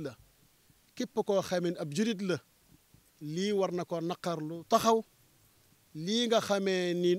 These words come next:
noon bu mag boobu nekk jiite France, ñu naan ko Macron, xaw ma wayam kuroon, wayam kurullahu,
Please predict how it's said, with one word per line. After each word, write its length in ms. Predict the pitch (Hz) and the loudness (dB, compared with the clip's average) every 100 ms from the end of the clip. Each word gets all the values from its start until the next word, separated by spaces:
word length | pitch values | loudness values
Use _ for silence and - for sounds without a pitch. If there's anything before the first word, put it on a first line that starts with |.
| 180 | 0
noon 280 | 175 190 180 | -4 -4 -4
bu 100 | 175 | -4
mag 260 | 180 208 175 | -2 -4 -4
boobu 500 | 160 175 170 170 202 | -2 0 0 -2 -2
nekk 240 | 185 180 - 160 | -2 -4 -4 -6
jiite 240 | 165 208 202 | -4 0 0
France, 360 | - 185 160 185 | -2 -6 -4 -2
ñu 60 | |
naan 140 | 180 170 | -2 -4
ko 80 | 170 | -4
Macron, 440 | 180 - 175 190 | -6 -4 -4 -4
xaw 160 | 190 180 | -6 -6
ma 80 | |
wayam 300 | 175 180 180 | -2 -2 -2
kuroon, 280 | 170 180 185 180 | -4 -2 0 0
wayam 220 | 180 175 | 0 -2
kurullahu, 520 | 180 185 190 180 170 | -2 2 4 2 2